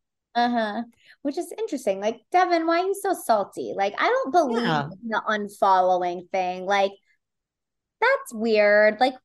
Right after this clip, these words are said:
Speaker 1: come on, grow up. You're in your late twenties. Don't, you don't need to unfollow.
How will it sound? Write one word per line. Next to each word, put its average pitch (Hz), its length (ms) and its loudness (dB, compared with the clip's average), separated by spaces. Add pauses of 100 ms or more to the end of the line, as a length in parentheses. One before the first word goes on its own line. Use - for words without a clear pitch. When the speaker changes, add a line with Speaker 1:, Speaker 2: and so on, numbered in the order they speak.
(140)
Speaker 1:
come 508 180 2
on, 226 280 4
grow 320 260 2
up. 208 340 2
You're 285 220 -6 (140)
in 370 180 -2
your 381 180 -4
late 262 260 -4
twenties. 190 540 -6
Don't, 294 300 -2
you 302 60 -2
don't 339 120 -2
need 370 140 -2
to - 60 2
unfollow. 180 1040 0